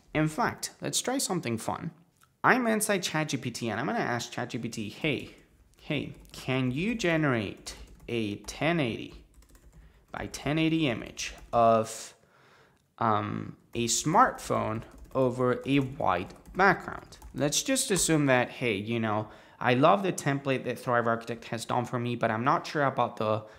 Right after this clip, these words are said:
the images. I don't know how to rework these images because I'm obviously not in the market to sell V R headsets. How difficult is it to take one of Thrive's, Thrive's templates and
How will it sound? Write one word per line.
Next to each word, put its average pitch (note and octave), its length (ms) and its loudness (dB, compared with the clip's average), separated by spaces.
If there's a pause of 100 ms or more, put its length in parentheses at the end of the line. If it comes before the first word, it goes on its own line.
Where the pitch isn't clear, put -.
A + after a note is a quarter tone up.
(220)
the A#2+ 180 4
images. D3+ 440 4
I C3 80 0
don't C3+ 140 2
know C3 100 2
how A#2 160 0
to A#2 80 2
rework D3+ 520 2
these C#3+ 200 -4
images C3+ 380 -2
because A2+ 280 -6
I'm A#2 140 0
obviously B2 380 0
not A#2+ 200 4
in A#2+ 100 -4
the A2+ 60 0
market A#2+ 380 0
to A2+ 100 -2
sell A#2 200 -2
V - 120 -8
R A2 100 -6
headsets. D#3+ 520 -4 (220)
How F3+ 220 6
difficult D3+ 520 0
is A#2+ 220 0
it A2 140 -6
to A2+ 340 0 (340)
take F3 260 4
one B2 280 6
of E3+ 120 4
Thrive's, - 520 2 (140)
Thrive's C3+ 420 4
templates C3 600 0 (300)
and E3+ 280 2